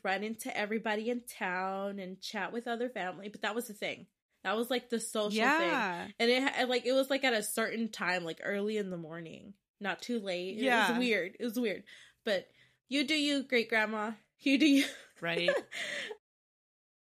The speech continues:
Speaker 1: So, you know, they were inseparable.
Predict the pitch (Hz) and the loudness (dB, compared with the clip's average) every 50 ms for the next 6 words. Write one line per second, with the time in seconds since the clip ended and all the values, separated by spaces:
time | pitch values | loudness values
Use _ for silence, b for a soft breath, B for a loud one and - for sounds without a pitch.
0 | _ _ _ _ - - - 269 247 233 226 226 233 269 262 247 214 202 202 202 | _ _ _ _ -14 -4 0 2 2 2 2 2 0 -2 -2 -2 -2 -2 -4 -6
1 | B B B B _ - 233 233 247 285 302 - - - - - - 240 220 - | B B B B _ 2 4 4 4 4 2 2 0 -2 -2 -2 -2 -2 -2 0
2 | 170 156 190 180 - 92 92 202 208 | -2 -4 -4 -4 -8 -10 -10 -12 -12